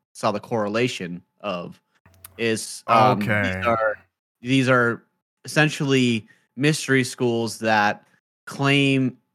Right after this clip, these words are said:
Speaker 1: in ways some, you know, kind of, like, after education beyond Freemasonry and beyond other already mystical schools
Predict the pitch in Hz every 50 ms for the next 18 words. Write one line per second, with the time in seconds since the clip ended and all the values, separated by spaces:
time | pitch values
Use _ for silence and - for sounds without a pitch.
0 | _ - 127 131 135 131 127 117 123 127 123 120 120 117 113 107 - - - -
1 | _ _ _ _ - - - 131 123 120 120 120 120 117 104 - - - 120 120
2 | 117 107 101 98 95 92 - _ _ _ _ _ _ _ _ _ _ _ _ _
3 | _ _ _ _ _ _ _ _ _ _ _ _ _ _ _ _ - - - 143
4 | 135 131 117 120 120 113 107 101 - - - _ _ _ _ _ _ _ _ _
5 | _ _ _ _ _ _ _ _ - - _ - 123 131 131 131 - - 131 101
6 | 110 127 107 117 113 - 131 123 123 - - 117 117 110 101 123 120 117 113 117
7 | 123 120 117 - 123 117 110 110 110 117 117 - 110 104 104 104 101 104 104 104
8 | 104 - - - 110 104 104 113 117 117 120 117 110 - 107 123 117 120 117 113
9 | 110 107 98 - _ _ _ _ - - 120 120 117 123 123 123 123 113 110 117
10 | 120 113 - - - - 117 113 - - - 135 143 147 127 98 85 92 92 -
11 | -